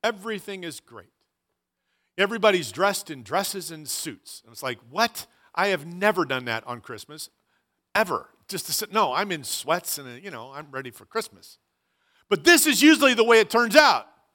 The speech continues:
This is either with plus or minus the dogs. It's a mess. It's a mess. You say, "Well, Gary, why,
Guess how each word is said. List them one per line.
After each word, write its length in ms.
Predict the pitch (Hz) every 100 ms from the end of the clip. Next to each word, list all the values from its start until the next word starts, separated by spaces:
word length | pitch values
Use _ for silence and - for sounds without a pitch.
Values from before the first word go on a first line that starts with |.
| _ _ _ _ _ _ - - - _
This 280 | 170 285 -
is 140 | 240
either 180 | 254 233
with 240 | 226 190
plus 220 | - 240 226
or 100 | 214
minus 340 | 254 233 160
the 100 | 180
dogs. 560 | 165 139 98 92 - - _ _ _ _ _ _ _ _ _
It's 200 | 233 240
a 100 | 277
mess. 800 | 285 302 302 220 - - - - - _ _ _ _ _ _ -
It's 240 | 247 -
a 140 | 294
mess. 880 | 330 339 339 247 135 - - - - _ _ _ _ _ _ _ _ _ _
You 160 | 214 240
say, 200 | - 247
"Well, 140 | 233
Gary, 240 | 208 285 269
why, 360 | 277 320 311